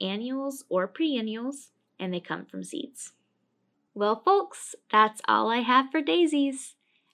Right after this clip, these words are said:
I hope you love them a little bit more now. I will have this written up on my website, secret life of flowers podcast dot com, as well as photos I have taken,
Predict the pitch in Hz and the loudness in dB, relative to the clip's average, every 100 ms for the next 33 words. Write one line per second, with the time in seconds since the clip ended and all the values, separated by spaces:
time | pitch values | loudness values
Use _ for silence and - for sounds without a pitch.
0 | - 214 202 208 214 233 220 202 190 233 | -6 -2 0 0 0 0 2 0 0 0
1 | 254 262 - - 180 175 165 165 160 - | 0 0 -4 -6 -2 0 2 2 0 -2
2 | - - - - 101 98 _ _ _ - | -6 -6 -2 -2 -2 -6 _ _ _ -2
3 | 220 240 233 240 233 226 240 240 - _ | 0 0 0 0 0 -2 -4 -6 -16 _
4 | 196 - 208 220 269 - - 208 233 247 | -4 -4 -6 -4 -6 -10 -6 -4 -2 0
5 | 277 269 202 - 247 330 - _ _ _ | 0 0 -4 -2 0 -2 -4 _ _ _
6 | _ _ - 285 277 311 311 262 262 254 | _ _ -4 -4 -2 -4 -4 0 0 0
7 | 277 - - 196 185 - - 226 226 247 | -2 -8 -6 -4 -6 -12 -2 0 2 0
8 | 254 262 - _ - 208 214 - 294 359 | -4 -6 -16 _ 2 2 2 -4 -4 -4
9 | - - _ 190 185 - - 285 - - | -12 -20 _ -2 -2 0 4 4 2 -12
10 | _ _ _ - 240 - 311 330 - 233 | _ _ _ -6 -6 -2 -2 -2 -4 -6
11 | 226 202 202 220 233 196 202 - - - | -4 -4 -2 -2 -4 -6 -2 -2 -2 -6